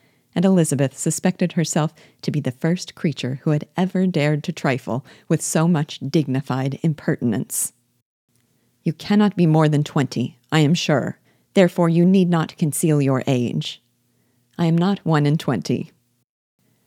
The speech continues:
When the gentlemen had joined them, and tea was over, the card tables were placed. Lady Catherine, Sir William, and Mister and Missus Collins sat down to quadrille, and as Mister Berg chose to play at casino,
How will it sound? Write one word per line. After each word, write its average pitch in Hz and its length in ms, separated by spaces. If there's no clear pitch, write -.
When 190 160
the 196 80
gentlemen 160 500
had 156 180
joined 135 300
them, 143 260
and 175 160
tea 165 220
was 139 220
over, 131 360
the - 80
card 139 300
tables 127 380
were 139 100
placed. - 580
Lady 170 260
Catherine, 156 500
Sir 151 180
William, 151 520
and 135 140
Mister 156 340
and 165 120
Missus 170 300
Collins 131 460
sat 185 220
down 147 260
to 135 180
quadrille, 135 640
and 156 140
as 175 200
Mister 175 260
Berg 151 320
chose 147 220
to - 100
play 151 220
at - 120
casino, 143 640